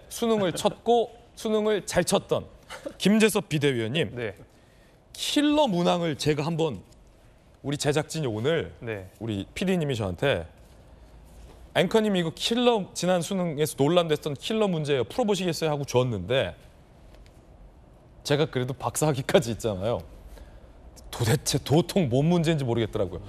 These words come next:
Speaker 1: 혹시 피디님, 그 준비했습니까? 저한테 보여준 거? 아, 준비했네. 아, 요거 말고 아까 저한테 보여줬던 게 진짜 어려웠던데. 네,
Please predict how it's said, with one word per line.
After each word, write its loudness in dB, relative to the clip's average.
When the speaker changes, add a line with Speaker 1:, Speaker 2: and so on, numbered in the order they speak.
Speaker 1:
혹시 2
피디님, 0
그 -2
준비했습니까? 0
저한테 -2
보여준 -4
거? -6
아, 2
준비했네. -4
아, -4
요거 6
말고 6
아까 4
저한테 4
보여줬던 2
게 0
진짜 2
어려웠던데. 0
네, -2